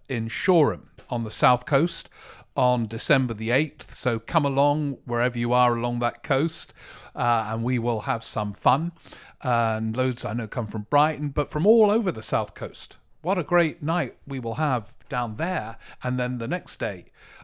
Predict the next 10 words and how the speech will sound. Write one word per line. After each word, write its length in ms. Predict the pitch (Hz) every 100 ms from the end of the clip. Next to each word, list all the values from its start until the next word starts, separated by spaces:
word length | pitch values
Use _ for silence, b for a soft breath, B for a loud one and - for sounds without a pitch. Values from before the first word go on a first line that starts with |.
| B -
uh, 400 | 117 113 117 -
the 380 | 117 107 165 165
regular 540 | 139 151 - 101 87 - -
now 440 | 117 113 92 - - _ _ _ _ _ _ _ - - -
Rock 320 | 135 151 151
and 140 | 131
Roll 240 | 117 117 110
Politics 580 | - 117 110 107 -
Christmas 480 | - 131 117 - 101
special 640 | - - 165 - 151 143